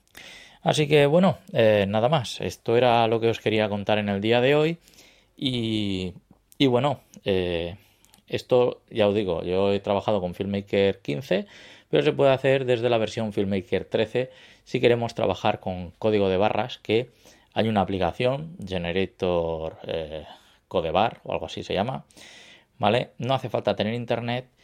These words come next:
y te exporta un P N G para hacer el código de barras, que luego tú se lo importas a un contenedor. Eso te engorda la base de datos, pero puedes tener una carpeta con un disco adicional y así la base de datos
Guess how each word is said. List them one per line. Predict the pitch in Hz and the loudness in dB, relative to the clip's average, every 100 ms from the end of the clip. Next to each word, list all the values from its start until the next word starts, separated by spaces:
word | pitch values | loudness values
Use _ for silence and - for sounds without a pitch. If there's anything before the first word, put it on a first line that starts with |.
| _ _ - | _ _ -8
y | 143 147 | -6 -6
te | - | -4
exporta | 101 - - 120 120 | -4 -4 -4 -2 0
un | 95 95 | -2 -2
P | - 139 | -2 -2
N | 139 | -2
G | - 139 147 _ | -2 -4 -4 _
para | - 113 | -2 0
hacer | 117 110 | 0 0
el | 104 | -2
código | - 98 95 | -2 0 0
de | 90 | 0
barras, | 90 104 - | -2 -4 -4
que | 92 | -2
luego | 95 | -2
tú | 98 92 | -4 -10
se | - | -8
lo | 95 | -8
importas | 85 - 98 - 87 - - | -6 -6 -6 -6 -14 -14 -10
a | - | -8
un | 101 | -6
contenedor. | 98 98 90 98 95 117 - _ _ _ - | -6 -8 -4 -2 0 -2 -4 _ _ _ -8
Eso | 104 95 | -4 -4
te | 131 | -6
engorda | 117 92 87 | -4 -2 -2
la | 73 | -4
base | 80 95 101 | -2 -2 0
de | 107 | 2
datos, | 117 - - - - | 2 0 -4 -6 -2
pero | 104 107 - - - - - _ | 0 0 -6 -20 -20 -20 -20 _
puedes | - 110 104 | 2 2 2
tener | 98 104 107 123 _ _ _ - | 0 0 0 -4 _ _ _ -6
una | 110 98 | -2 0
carpeta | 92 - 107 95 87 | -2 0 -2 -2 -4
con | 90 | -4
un | 95 | -6
disco | 95 - 95 90 - | -8 -6 -4 -2 -2
adicional | 90 95 - 92 92 95 _ _ _ _ _ | -4 -4 -6 -4 -4 -6 _ _ _ _ _
y | 113 | 0
así | 107 - 101 | 2 2 0
la | 95 | 0
base | 87 95 | 0 0
de | 95 | 0
datos | 98 92 82 - | 0 -4 -8 -12